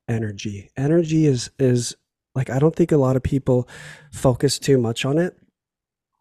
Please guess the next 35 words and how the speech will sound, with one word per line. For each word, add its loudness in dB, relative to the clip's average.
And 4
it's, 2
it's 0
one 4
of 2
the 4
most 2
important 0
things 0
for 2
me 4
to 0
be 2
self-aware 0
of. -12
Um, 0
you 4
know, 4
I 2
think 0
that 4
we 6
all 6
have 2
the 4
ability 4
to 4
feel 4
into 4
our 4
energy 4
from 2
our 2
heart -4
space -6